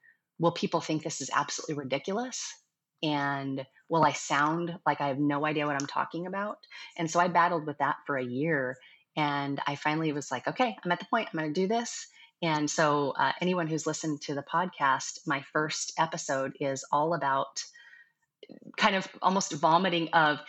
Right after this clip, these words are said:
"Here's all the things that I was total-, terrified of, and I'm doing it anyway,"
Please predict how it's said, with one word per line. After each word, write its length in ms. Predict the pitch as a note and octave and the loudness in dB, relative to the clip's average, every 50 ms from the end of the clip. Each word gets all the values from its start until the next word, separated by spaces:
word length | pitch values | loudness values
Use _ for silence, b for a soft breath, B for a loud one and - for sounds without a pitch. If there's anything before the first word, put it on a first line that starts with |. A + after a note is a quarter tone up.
| B B - | B B 2
"Here's 200 | - B3 C4 - | 2 4 6 6
all 120 | C4+ A#3+ | 4 4
the 100 | A3+ A3 | 4 2
things 320 | G#3+ - D#3+ G3+ A3 A3 - | 0 0 0 0 0 0 2
that 100 | F#3+ F3 | 2 2
I 60 | E3+ | 2
was 160 | D3+ D#3 D3+ | 2 0 -2
total-, 300 | - - G3+ F#3+ G3+ - | 0 0 0 0 0 -2
terrified 540 | - - G3+ F#3+ G3 A3 - - B3 B3 B3 | -4 0 2 2 2 4 4 2 4 4 2
of, 140 | C4+ C4+ C4 - | 0 -2 -4 -2
and 160 | - G3+ G#3 | 0 2 2
I'm 140 | A3+ A3 G#3 | 4 2 2
doing 240 | F#3 F#3+ F#3 F3+ E3+ | 2 0 0 0 0
it 100 | D#3+ C#3+ | 0 -2
anyway," 460 | C#3 C3+ C3 - - - - - - | -2 -2 -4 -6 -6 -8 -8 -10 -14